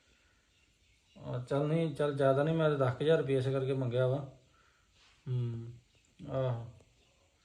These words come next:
ਉਹ ਨਹੀਂ, ਨਹੀਂ, ਏਦਾਂ ਨਾ ਕਰੋ ਤੁਸੀਂ। ਉਹ ਜ਼ਰੂਰੀ ਆ, ਮੈਂ ਤਾਂ ਕਰਕੇ ਅੱਗੇ, ਮੈਂ ਅੱਗੇ ਕਿਸੇ ਕੋਲ ਤੁਹਾਨੂੰ ਕਦੀ ਫੋਨ ਨਹੀਂ ਲਾਇਆ। ਅੱਗੇ ਮੈਂ ਇਸ ਕਰਕੇ ਮੰਗੇ ਨਹੀਂ ਤੁਹਾਡੇ ਕੋਲ ਕਿ ਚੱਲ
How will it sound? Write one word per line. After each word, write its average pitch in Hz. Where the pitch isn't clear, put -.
ਉਹ 135
ਨਹੀਂ, 127
ਨਹੀਂ, 123
ਏਦਾਂ 113
ਨਾ 120
ਕਰੋ 117
ਤੁਸੀਂ। 104
ਉਹ 135
ਜ਼ਰੂਰੀ 139
ਆ, 165
ਮੈਂ 160
ਤਾਂ 147
ਕਰਕੇ 143
ਅੱਗੇ, 143
ਮੈਂ 143
ਅੱਗੇ 135
ਕਿਸੇ 135
ਕੋਲ 135
ਤੁਹਾਨੂੰ 143
ਕਦੀ 127
ਫੋਨ 120
ਨਹੀਂ 139
ਲਾਇਆ। 123
ਅੱਗੇ 131
ਮੈਂ 135
ਇਸ 127
ਕਰਕੇ 139
ਮੰਗੇ 127
ਨਹੀਂ 147
ਤੁਹਾਡੇ 139
ਕੋਲ 131
ਕਿ 127
ਚੱਲ 127